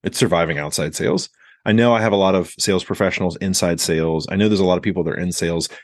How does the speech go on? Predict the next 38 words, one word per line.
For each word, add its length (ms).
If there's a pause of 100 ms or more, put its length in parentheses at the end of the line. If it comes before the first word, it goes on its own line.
They're 100
not 180
exclusively 640
outside 400
sales, 300
and 80
that's 200
why 320
I 120
give 260
this 240
caveat. 640 (1500)
It 140
can 100
be 120
very 200
lonely 380
on 100
the 80
road, 320
and 100
you 80
think 280
you're, 220
you're 260
just 320
trying 180
to 80
go 100
out 120
there, 160
hit 180
your 120
numbers, 420
put 220
your 100
head 180
down. 480